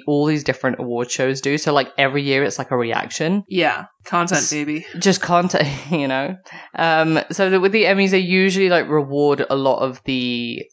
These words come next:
Speaker 1: like, popcorn, uh, wide audience favorites, as well as some of the more prestige stuff that has been lauded by critics.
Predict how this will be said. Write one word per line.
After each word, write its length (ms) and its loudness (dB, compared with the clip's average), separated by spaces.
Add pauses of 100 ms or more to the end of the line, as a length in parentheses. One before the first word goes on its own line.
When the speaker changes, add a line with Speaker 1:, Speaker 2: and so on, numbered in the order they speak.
(100)
Speaker 1:
like, 280 -2 (120)
popcorn, 1000 0 (220)
uh, 260 0
wide 560 0 (100)
audience 600 0
favorites, 560 0 (140)
as 260 4
well 260 2
as 140 0
some 140 2
of 40 2
the 60 0
more 180 0
prestige 460 -4
stuff 280 0
that 80 0
has 120 0
been 180 2
lauded 260 -2
by 120 0
critics. 580 -4